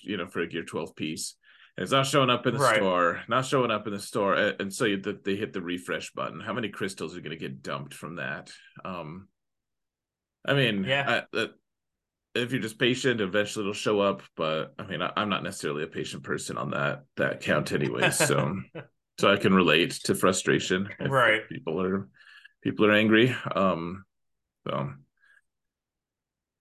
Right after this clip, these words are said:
Speaker 1: I don't know. I, like that, what, what we're going to right now, like, I, I won't be at all surprised if eventually, like, if Territory Wars comes along,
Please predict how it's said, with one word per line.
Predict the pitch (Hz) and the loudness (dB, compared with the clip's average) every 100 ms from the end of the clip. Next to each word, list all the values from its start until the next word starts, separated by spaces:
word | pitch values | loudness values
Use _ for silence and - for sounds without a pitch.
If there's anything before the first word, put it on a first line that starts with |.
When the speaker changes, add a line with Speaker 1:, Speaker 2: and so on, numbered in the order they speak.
| _ _ | _ _
Speaker 1:
I | - | 4
don't | 156 | 6
know. | 101 82 107 | 6 4 4
I, | - 127 | 4 6
like | 139 135 | 6 6
that, | 151 90 - - - - | 6 6 2 -14 -12 2
what, | 135 131 | 2 6
what | 147 | 6
we're | 143 | 6
going | 139 165 190 135 | 4 4 4 2
to | - 110 | 2 2
right | 101 101 | 2 0
now, | 120 127 92 | -2 -2 -2
like, | 92 95 - 104 - | -4 -6 -10 -18 -4
I, | 104 117 | -2 0
I | 120 | 2
won't | 175 147 120 | 4 4 2
be | 123 131 - | 0 0 2
at | 107 | 2
all | 113 117 | 2 0
surprised | - 113 123 104 98 90 | -2 -6 -2 -2 -2 -6
if | 92 | -8
eventually, | 98 90 87 - 82 80 | -6 -4 -4 -4 -6 -4
like, | 78 78 | -4 -6
if | 98 | -6
Territory | 107 85 101 113 107 | 0 0 0 0 0
Wars | 104 110 120 123 - - | 2 4 4 0 -6 -12
comes | - 104 117 | -6 -4 -4
along, | 113 98 107 127 135 | -4 -2 -2 -2 -4